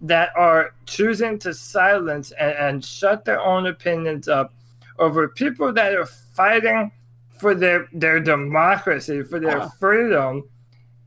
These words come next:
Speaker 1: And you have people like LeBron James
Speaker 2: Mm-hmm.
Speaker 1: and, and, and, and Harden just putting their foot in their mouth, censoring their own selves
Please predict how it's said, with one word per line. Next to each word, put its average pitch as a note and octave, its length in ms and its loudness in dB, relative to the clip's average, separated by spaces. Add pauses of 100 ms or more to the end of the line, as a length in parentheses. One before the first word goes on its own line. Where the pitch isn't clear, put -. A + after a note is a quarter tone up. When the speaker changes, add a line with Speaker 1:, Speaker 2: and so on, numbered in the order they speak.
(120)
Speaker 1:
And F#3+ 240 0
you A#3 120 2
have A#3 300 2
people G#3+ 300 -2
like F#3 220 2
LeBron D#3+ 760 0
James C#3 680 -2
Speaker 2:
Mm-hmm. F#2+ 400 -10
Speaker 1:
and, D#3+ 280 0
and, D#3 420 0
and, D3+ 240 2
and D3 200 -2
Harden D#3 680 0 (360)
just D#3+ 340 -6
putting A#3 380 -2
their D#3 180 -2
foot G3+ 440 -2
in F3+ 160 -2
their D3 180 2
mouth, D#3 460 2 (300)
censoring C#4 800 0
their A#3 260 2
own A#3+ 360 2
selves G3+ 840 0